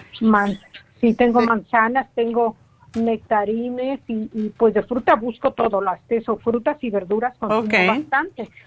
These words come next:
Speaker 1: Le he bajado a la carne por pensar que me dijeron en el último examen que salían traces, blood traces, ah, ay, ¿cómo se diría? Ah, un poquito sangre en la orina. Entonces,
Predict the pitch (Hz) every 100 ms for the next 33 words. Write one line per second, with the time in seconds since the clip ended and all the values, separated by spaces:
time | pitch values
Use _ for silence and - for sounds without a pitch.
0 | _ _ _ 240 240 247 285 302 277 277
1 | 302 294 - 269 254 269 294 - 240 208
2 | 220 202 _ - 247 277 285 _ 254 247
3 | 285 - _ _ 226 226 214 208 - 226
4 | 262 247 208 190 208 - 285 302 - 269
5 | 233 226 247 226 226 226 240 254 _ -
6 | 247 262 277 - 277 233 _ _ - 208
7 | 233 254 254 226 240 226 226 - - _
8 | _ - 226 202 - - - - - _
9 | - 240 226 247 220 202 214 - - -
10 | _ - 202 - 226 208 247 - 277 294
11 | 285 339 320 269 - _ _ _ _ -
12 | - 269 262 285 277 254 220 202 208 262
13 | 294 208 _ 247 214 226 226